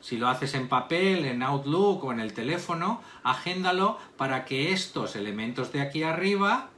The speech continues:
estén dentro de tu agenda. Y por último, una recomendación en la pa-, en el paso número cuatro es que programes las alarmas en tu teléfono para que se avis-, te avisen cinco minutos antes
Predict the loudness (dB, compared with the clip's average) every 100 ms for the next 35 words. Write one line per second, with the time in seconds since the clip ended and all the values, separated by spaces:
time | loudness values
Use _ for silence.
0 | -20 -20 -16 -8 -6 -6 0 2 0 -4
1 | -10 -6 -6 -4 -4 -4 -6 -8 -10 -8
2 | -6 -8 -12 -20 -10 -4 2 4 6 4
3 | 2 0 2 2 2 2 0 0 -2 -2
4 | -2 0 0 0 -2 -2 -2 -2 -4 -2
5 | -2 -2 -4 -2 -4 0 0 0 -2 -4
6 | -4 -16 -12 -6 -4 -4 -2 -2 0 0
7 | 0 2 2 2 -2 -4 -6 -4 -2 0
8 | 0 -2 -4 -6 -8 -6 0 0 0 -4
9 | -2 -2 -4 -16 -20 -6 -2 0 0 -2
10 | -2 -2 -2 -2 -2 0 0 -2 -4 -4
11 | -4 -4 -4 -4 -6 -6 0 0 0 -2
12 | -4 -8